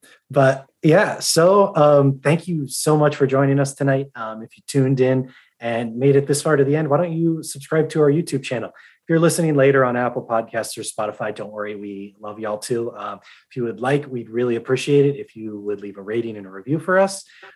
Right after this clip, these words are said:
Um, and also subscribe to us on those platforms. We're available wherever you get podcasts. Um, we had on Jamie Hanks and Jamie Fensterl tonight for Ridge Runners Live number seventy. We will be live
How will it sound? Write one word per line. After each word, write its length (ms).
Um, 520
and 240
also 300
subscribe 460
to 160
us 220
on 300
those 200
platforms. 640
We're 120
available 640
wherever 320
you 100
get 180
podcasts. 680
Um, 560
we 120
had 220
on 300
Jamie 340
Hanks 320
and 300
Jamie 240
Fensterl 420
tonight 300
for 140
Ridge 180
Runners 260
Live 220
number 200
seventy. 560
We 140
will 160
be 120
live 480